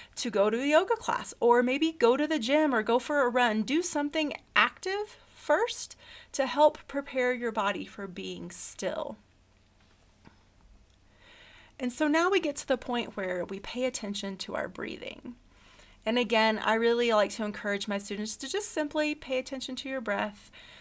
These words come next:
Feel how it feels in your body to take a full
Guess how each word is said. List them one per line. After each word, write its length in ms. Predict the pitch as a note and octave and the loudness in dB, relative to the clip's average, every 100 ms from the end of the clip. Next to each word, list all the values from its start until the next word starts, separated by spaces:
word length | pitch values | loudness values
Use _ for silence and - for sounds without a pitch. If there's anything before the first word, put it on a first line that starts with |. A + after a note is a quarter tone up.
| - | -20
Feel 880 | - - B3+ A#3+ B3+ C4 D4 E4 E4+ | -14 -6 -2 4 8 10 8 6 0
how 340 | D4 B3 B3+ B3 | -10 -2 0 0
it 160 | A#3+ | -2
feels 500 | - A#3 B3 C4 C4+ | -6 -2 2 4 2
in 100 | C4+ | -2
your 120 | C4 | -4
body 400 | A#3+ A3+ A#3+ B3+ | 0 0 0 -2
to 360 | C4+ A3+ G3+ G3 | -6 -4 -4 -4
take 380 | G3+ - G#3 G#3+ | -6 -2 -2 -2
a 80 | G#3+ | -6
full 640 | - - A3 A3 A3+ A#3 | -8 -6 -2 2 4 2